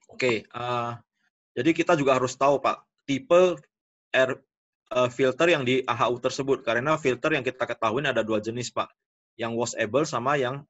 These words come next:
eh, memang bukan washable. Kalau yang washable itu biasanya yang, eh, untuk pre-filter itu bis-, memang bisa dicuci, Pak.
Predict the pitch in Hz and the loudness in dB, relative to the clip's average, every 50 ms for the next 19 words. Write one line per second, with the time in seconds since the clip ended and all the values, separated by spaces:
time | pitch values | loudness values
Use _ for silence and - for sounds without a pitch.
0 | _ _ _ _ _ _ - 107 107 107 110 110 123 139 147 127 107 117 110 107 | _ _ _ _ _ _ -12 -10 -10 -8 -8 -6 -6 -6 -6 -6 -6 -6 -6 -4
1 | 104 104 104 - - 117 113 110 104 95 92 90 - _ _ _ _ _ _ _ | -4 -6 -6 -6 -8 -8 -6 -6 -6 -6 -8 -10 -16 _ _ _ _ _ _ _
2 | - 117 117 120 123 123 123 120 120 - 117 113 117 117 117 156 151 135 123 - | -6 -2 -2 0 0 0 0 -2 -2 -4 -4 -4 -4 -4 -2 -2 -2 0 0 2
3 | 131 135 143 139 131 120 117 110 - _ _ - _ _ _ 107 110 110 107 101 | 2 2 4 2 2 0 -4 -8 -12 _ _ -20 _ _ _ -8 -6 -4 -4 -6
4 | - - 110 107 107 - 117 110 110 107 107 107 107 - _ - - 110 104 - | -6 -8 -12 -12 -8 -6 -4 -4 -2 -2 -4 -4 -6 -8 _ -8 -6 -6 -6 -6
5 | 104 101 - - 127 147 147 - 110 110 143 131 113 110 - 98 110 123 139 135 | -8 -8 -4 -2 -2 0 0 -2 -6 -8 -8 -8 -8 -10 -12 -10 -8 -6 -6 -6
6 | 107 113 117 95 98 98 - 104 98 - - 113 107 - 101 90 | -6 -8 -8 -8 -8 -10 -14 -16 -16 -12 -10 -10 -8 -8 -8 -10